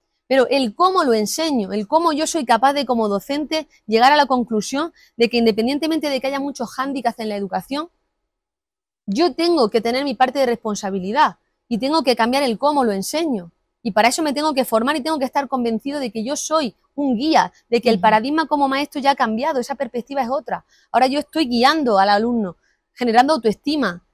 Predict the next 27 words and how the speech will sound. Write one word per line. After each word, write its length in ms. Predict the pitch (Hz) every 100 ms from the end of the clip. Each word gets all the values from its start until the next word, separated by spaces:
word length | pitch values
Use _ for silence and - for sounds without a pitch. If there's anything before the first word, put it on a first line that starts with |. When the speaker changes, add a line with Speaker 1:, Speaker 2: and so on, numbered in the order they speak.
| _
Speaker 1:
enseñándolo 560 | 233 226 233 269 311 294
a 80 | 220
pensar, 580 | 196 190 285 269 196 -
a 60 |
emprender, 440 | 214 202 208 233 277
a 80 | 208
descubrir, 560 | 208 214 208 285 214 _ _ -
a 140 | 214
crear, 460 | 208 208 240 208 -
a 80 | 208
innovar. 540 | 220 208 214 214 175 - _ _ _ _ _ _ _
Y 140 | 247 269
el 100 | 240
alumno 320 | 254 320 320
es 100 | 311
el 100 | 285
protagonista 600 | 262 226 214 220 285 302
absoluto 320 | - 269 247
de 80 | 247
ese 160 | 247
proceso. 440 | 202 196 233 214 202
Entonces 280 | 208 247 262
yo 120 | 269
cojo 220 | 311 311
ese 260 | - 240 190
qué 140 | - 311
enseño, 520 | 294 - 277 277 330